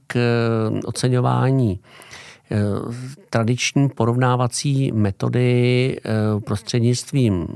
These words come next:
znalců. A tam pak strašně moc záleží na tom, jestli ten znalec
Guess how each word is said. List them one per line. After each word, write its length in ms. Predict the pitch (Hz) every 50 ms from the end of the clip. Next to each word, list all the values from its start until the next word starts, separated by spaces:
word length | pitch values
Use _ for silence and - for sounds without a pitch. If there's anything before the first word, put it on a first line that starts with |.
| -
znalců. 760 | - 101 92 87 82 90 101 - - - 151 160 175 196 190 - - _ - - - - - - - - _ _ _ -
A 200 | 120 110 113 127 - _ _
tam 200 | - 123 127 127
pak 180 | - 165 156
strašně 420 | - - - 135 117 - - - 147
moc 160 | 151 165 156
záleží 400 | 143 139 135 143 143 143 151 170
na 120 | 143 95
tom, 340 | 92 - 98 98 98 98 104
jestli 300 | 104 104 98 - 123 120
ten 340 | 123 - 160 160 160 147 135
znalec 640 | 113 104 92 87 85 82 78 87 123 131 - -